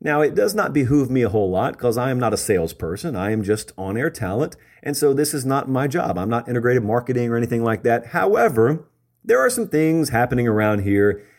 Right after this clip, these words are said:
and there are some opportunities, and I've had some of you reach out in the past from some fairly high-profile brand names, and I've had to tell you, "Sorry, I can't do anything." I'm just saying this 'cause I cannot even remember who all's reached out in the past.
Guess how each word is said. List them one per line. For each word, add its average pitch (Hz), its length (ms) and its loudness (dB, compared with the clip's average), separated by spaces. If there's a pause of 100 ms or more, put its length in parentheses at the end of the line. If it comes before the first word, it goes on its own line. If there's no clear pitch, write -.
(120)
and 160 100 -2
there 226 80 4
are 240 40 4
some 185 180 -4
opportunities, 120 800 2
and 123 100 0
I've 139 140 0
had 180 200 0
some 180 200 -2
of 147 100 -2
you 147 80 2
reach 131 240 0
out 123 80 2
in 117 60 -6
the 113 60 -4
past 95 440 -2
from 107 140 -2
some 101 300 -2 (280)
fairly 156 360 2
high-profile 131 680 0
brand 110 560 0
names, 90 520 -2 (500)
and 123 160 0
I've 135 160 0
had 143 160 0
to 127 40 -4
tell 131 220 0
you, 123 380 2 (180)
"Sorry, 127 320 2
I 110 60 2
can't 107 240 -2
do 107 100 -2
anything." 78 400 -6 (840)
I'm 135 200 0
just 175 240 0
saying 170 340 2
this 127 280 2
'cause 113 180 -2
I 110 120 2
cannot 131 340 0
even 123 180 2
remember 117 300 2
who 117 140 4
all's 107 180 0
reached 104 240 -2
out 104 80 0
in 82 60 -8
the 92 80 -10
past. - 360 -10